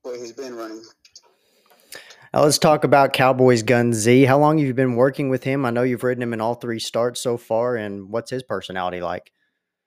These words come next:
Speaker 1: I was fortunate to pick him up in the Ruidoso trials, and I rode him in there. We didn't have too much luck.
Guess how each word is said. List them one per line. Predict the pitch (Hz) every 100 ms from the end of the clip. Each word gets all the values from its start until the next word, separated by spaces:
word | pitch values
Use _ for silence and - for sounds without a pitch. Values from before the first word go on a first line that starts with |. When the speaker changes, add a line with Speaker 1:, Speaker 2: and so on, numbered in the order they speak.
| _ _ _ _ _
Speaker 1:
I |
was | 147 160 -
fortunate | 139 - 135 135 _
to | - - _ _ _ _ _ _ _ _ _ _ _ -
pick | 139
him | 127
up | 123
in | 123
the | 107 101 - - _ _ - _ _ _ _ _ 135
Ruidoso | 139 123 139 107 -
trials, | 110 107 104 - _ -
and | 113 104 302 _ _ _ _ _ _ _ _ _ _ _ _ -
I |
rode | 110 127
him | 131
in | 117
there. | 123 147 156 147
We | 135
didn't | 120
have | 139 110
too | - 131
much | 123 -
luck. | 135 135 135